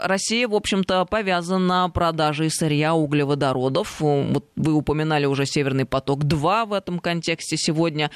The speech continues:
Готовы ли мы замкнуться экономически, скажем, на десять-пятнадцать лет, э, сосредоточиться только на себе? Ну, конечно, да, испытать большие трудности, даже лишения, может быть, чтобы в итоге обеспечить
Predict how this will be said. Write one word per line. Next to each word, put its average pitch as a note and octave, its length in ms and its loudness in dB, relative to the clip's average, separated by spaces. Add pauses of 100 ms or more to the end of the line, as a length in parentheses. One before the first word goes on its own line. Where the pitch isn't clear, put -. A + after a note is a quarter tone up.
(320)
Готовы C4 520 2
ли A#3+ 80 2
мы G#3+ 300 2
замкнуться G#3+ 760 0
экономически, G#3+ 800 0
скажем, E3+ 460 -2
на F3 120 0
десять-пятнадцать F3+ 920 -4
лет, C#4+ 260 0 (420)
э, D#3+ 220 2
сосредоточиться A#3+ 1000 -2
только F#3 320 0
на F3 120 2
себе? D#3+ 460 0
Ну, G#3+ 280 -4
конечно, F3 520 -2
да, C#3+ 180 0
испытать E3+ 400 -6
большие E3 400 0
трудности, D#3+ 640 -2
даже D#3+ 260 -2
лишения, C#3+ 480 0
может F3 280 -2
быть, F#3 160 -2
чтобы D3+ 260 -4
в D#3 60 2
итоге G#3+ 160 -2
обеспечить F3+ 600 -2